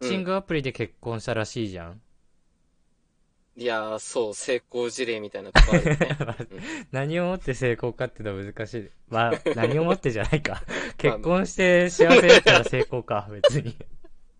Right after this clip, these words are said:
Speaker 2: ゴールインですよ。
Speaker 1: 確かに、
Speaker 2: はい。
Speaker 1: 確かに。それはどうだったの？
Speaker 2: うん。
Speaker 1: もうさ、そこを目指してやってたわけ？
Speaker 2: うん。
Speaker 1: マッチングアプリ自体は。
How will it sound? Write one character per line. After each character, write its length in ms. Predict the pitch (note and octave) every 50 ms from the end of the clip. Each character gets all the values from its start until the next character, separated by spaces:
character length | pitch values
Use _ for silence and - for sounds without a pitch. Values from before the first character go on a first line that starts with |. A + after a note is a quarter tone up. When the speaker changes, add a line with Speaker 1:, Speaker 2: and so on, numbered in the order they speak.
| - - - - - - - C#3
Speaker 2:
ゴ 140 | D3 D3
ー 20 | C#3+
ル 80 | D3 D3
イ 80 | D3
ン 60 | C#3 B2+
で 100 | B2+ B2
す 120 | - B2
よ。 60 | B2
Speaker 1:
確 120 | A2+ - -
か 60 | G2
に、 60 | B2+
Speaker 2:
は 60 | B2
い。 60 | G#2+ F2+
Speaker 1:
確 140 | - - -
か 60 | G2
に。 60 | - - - - _ _
そ 180 | - - G#3 A#3+
れ 120 | D4 F4
は 200 | G4 G4 G4 F#4+
ど 240 | B3 F3 G#3 B3+ D4+
う 60 | F4
だ 100 | F4+ -
っ 40 | -
た 160 | - - G#2+
の？ 100 | G2 A2+ A#2
Speaker 2:
う 20 |
ん。 40 | A2+
Speaker 1:
も 160 | E3+ G3+ F#3
う 20 |
さ、 240 | D3 - - G#2+ G#2
そ 160 | - - E3+ E3+
こ 260 | - C4 C4+ C#4 C4+
を 20 | C4
目 120 | A#3+ G3+
指 160 | G#3 A#3+ D#4+ D#4+
し 80 | -
て 100 | - -
や 120 | C#3 A2+ A2
っ 80 | -
て 120 | - B2+ A2+
た 120 | - A2+
わ 120 | A2 A2+ -
け？ 140 | - - B2
Speaker 2:
う 100 | A2+ A2
ん。 20 | A2
Speaker 1:
マ 80 | A2
ッ 20 | G2+
チ 160 | - - B2
ン 40 | A2+
グ 40 | A2
ア 60 | G#2
プ 120 | - - A2+
リ 40 | G#2
自 120 | G#2+ G#2+
体 180 | G#2+ F#2 E2 E2
は。 180 | F2 - -